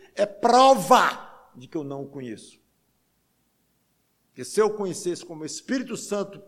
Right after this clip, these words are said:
pode fazer com que eu conheça, eu vou cair aos pés dele. E eu tô com inveja danada. De quem disse que aconteceu isso na sua vida e quem passou por essa experiência e hoje se diz crente e diz que tem a vida eterna. Eu já chamei pessoas assim de arrogantes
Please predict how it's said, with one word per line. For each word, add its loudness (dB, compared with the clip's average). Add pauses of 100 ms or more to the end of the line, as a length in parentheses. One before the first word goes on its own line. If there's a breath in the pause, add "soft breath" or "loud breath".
(140)
pode 4
fazer 4
com -8
que 0
eu 12
conheça, 2 (640)
eu -14
vou -14
cair -12
aos -14
pés -12
dele. -20 (1160)
E -14
eu -10
tô -8
com -10
inveja -8
danada. -12 (1120)
De -14
quem -10
disse -14
que -12
aconteceu -12
isso -18
na -16
sua -12
vida -12
e -12
quem -18
passou -14
por -14
essa -12
experiência -12
e -12
hoje -12
se -18
diz -16
crente -14
e -14
diz -16
que -20
tem -12
a -8
vida -12
eterna. -10
Eu -12
já -6
chamei -12
pessoas -14
assim -16
de -10
arrogantes -8